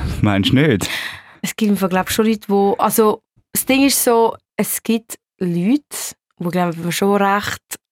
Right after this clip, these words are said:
Speaker 2: bis zu einem gewissen Tra-, bis zu einem gewissen Grad können im Fall multitasken. Also ich, wenn ich Fernsehen schaue und du redest mit mir, ich höre dich wirklich, wirklich nicht.
Speaker 1: Ja.
Speaker 2: Das ist crazy.
Speaker 1: Ja, aber das
Speaker 2: Ja.
Speaker 1: kenne ich von mir auch.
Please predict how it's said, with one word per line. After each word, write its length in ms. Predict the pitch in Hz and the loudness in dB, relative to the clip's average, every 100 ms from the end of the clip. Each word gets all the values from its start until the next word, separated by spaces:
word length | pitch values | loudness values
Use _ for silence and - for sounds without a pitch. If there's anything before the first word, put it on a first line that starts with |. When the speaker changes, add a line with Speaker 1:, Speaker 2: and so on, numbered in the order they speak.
| _ _ - - | _ _ -20 -2
Speaker 2:
bis 120 | 247 | 2
zu 80 | 294 | 4
einem 120 | 277 | 4
gewissen 320 | 240 254 254 | 4 2 2
Tra-, 220 | 247 208 - _ _ _ _ _ _ - - _ | 0 -2 -2 _ _ _ _ _ _ -18 -18 _
bis 140 | 214 | -2
zu 80 | - | 2
einem 100 | 208 | 0
gewissen 260 | 190 208 196 | 2 0 0
Grad 320 | 190 185 185 | 0 0 0
können 180 | 196 180 | -2 -2
im 80 | 175 | -2
Fall 120 | 175 | -2
multitasken. 840 | 170 165 170 - 170 - - - - - - - - | -2 -4 -8 -6 -6 -4 -6 -8 -10 -16 -18 -20 -10
Also 180 | - 190 | -4 0
ich, 80 | 240 | 2
wenn 120 | 226 | 4
ich 120 | 247 262 | 2 0
Fernsehen 560 | - 220 220 240 247 | -2 0 2 2 2
schaue 80 | 220 | 2
und 100 | 202 | 4
du 60 | 196 | 2
redest 220 | 196 - | 0 2
mit 100 | 202 | 2
mir, 180 | 170 165 | 2 2
ich 100 | - | -2
höre 140 | - 190 | -2 -2
dich 140 | 185 - _ _ | -2 -8 _ _
wirklich, 720 | 190 175 170 240 254 269 254 - _ _ _ - | -2 0 4 4 4 0 -2 -4 _ _ _ -6
wirklich 500 | 170 185 - 196 - _ | -2 -2 -2 -4 -4 _
nicht. 380 | 175 160 170 - - - _ _ 110 | -2 2 0 0 -8 -20 _ _ 0
Speaker 1:
Ja. 300 | 113 131 - _ | 0 0 -4 _
Speaker 2:
Das 100 | 180 | -4
ist 120 | - | -4
crazy. 460 | - 175 170 143 151 - | 0 0 2 -2 -4 -2
Speaker 1:
Ja, 280 | 113 120 101 | 0 2 2
aber 140 | 110 | 0
das 80 | 110 | 0
Speaker 2:
Ja. 80 | 160 | 0
Speaker 1:
kenne 140 | 135 113 | 0 0
ich 60 | |
von 140 | - 110 | 0 0
mir 140 | 104 | 2
auch. 300 | 92 156 185 | 0 0 -2